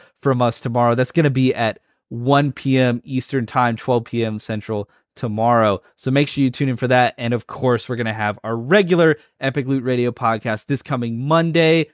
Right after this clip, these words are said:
and that will be a review discussion of Granblue Fantasy Relink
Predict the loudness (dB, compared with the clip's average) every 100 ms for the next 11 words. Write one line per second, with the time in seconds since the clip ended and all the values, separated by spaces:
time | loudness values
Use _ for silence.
0 | _ -8 -2 0 0 -2 -4 0 2 2
1 | -2 _ _ -4 -2 0 2 2 2 2
2 | 0 2 0 -2 -6 -2 0 0 2 0
3 | 0 -2 -2 -4 -2 2 2 2